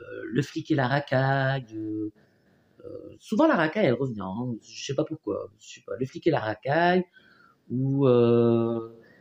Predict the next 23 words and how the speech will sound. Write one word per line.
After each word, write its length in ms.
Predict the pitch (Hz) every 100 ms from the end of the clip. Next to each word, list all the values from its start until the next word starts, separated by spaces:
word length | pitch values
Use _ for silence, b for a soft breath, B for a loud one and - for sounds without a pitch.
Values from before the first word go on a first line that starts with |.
| b _ _
la 100 | 147
racaille 840 | 135 139 - 147 143 139 135 117 -
et, 360 | - 120 117 104
euh, 320 | 98 98 98
l'entretien 460 | 110 - 117 117 104
d'embauche 440 | 104 104 120 -
avec 220 | 95 98
un 100 | 95 -
cadre, 260 | 101 98 _ _ _ _ _ _ _ _ - - - -
un 160 | 92 95
R 80 | 95
H, 320 | 101 - -
euh, 40 | 50 - b b b b b _
bien, 180 | 104 120 -
bien, 200 | 107 110
bien 200 | 95 98
cos-, 280 | - 107 - -
bien 200 | 113 107
ha-, 120 | 92 _
bien 220 | 98 98
habillé, 720 | 98 92 101 135 180 175 175
machin. 880 | 156 - - - 151 156 156 156 156 - b b b _ _
Euh, 340 | - - -